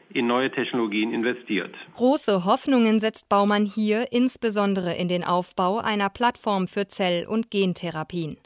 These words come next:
Speaker 1: Mit dieser Plattform können wir an bahnbrechenden Innovationen arbeiten, um Krankheiten zu behandeln oder sie sogar zu heilen. Das betrifft zum Beispiel die bisher unheilbare Nervenkrankheit Parkinson.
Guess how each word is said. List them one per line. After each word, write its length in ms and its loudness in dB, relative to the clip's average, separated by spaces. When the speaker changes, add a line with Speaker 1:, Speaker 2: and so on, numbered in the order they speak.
Speaker 1:
Mit 140 -2
dieser 200 0
Plattform 520 -2
können 300 0
wir 360 0
an 180 -2
bahnbrechenden 640 0
Innovationen 680 0
arbeiten, 560 -2
um 100 -4
Krankheiten 560 -4
zu 140 -10
behandeln 480 0
oder 420 2
sie 140 -2
sogar 420 -2
zu 160 0
heilen. 320 -2
Das 180 -2
betrifft 360 -4
zum 120 0
Beispiel 500 -2
die 100 -6
bisher 420 -2
unheilbare 520 0
Nervenkrankheit 920 -2
Parkinson. 520 -4